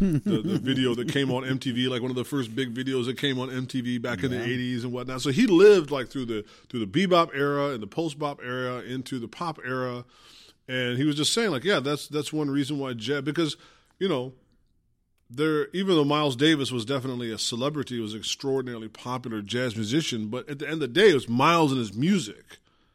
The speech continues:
Speaker 1: Or John Coltrane, like, there, it was really what people were getting from the, if there were any substance of the music, what they were getting from that, and not just purely this visual carnival spectacle,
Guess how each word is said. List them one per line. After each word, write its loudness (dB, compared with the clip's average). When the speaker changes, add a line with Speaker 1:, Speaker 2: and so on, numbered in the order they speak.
Speaker 1:
Or 0
John 0
Coltrane, 0
like, -12
there, 0
it -6
was -2
really 0
what -10
people -4
were -4
getting -4
from -4
the, -8
if -2
there -2
were -2
any -4
substance -2
of -2
the -6
music, -6
what -6
they -2
were -2
getting -2
from -8
that, 2
and -10
not -4
just -10
purely -2
this -4
visual -2
carnival -8
spectacle, -10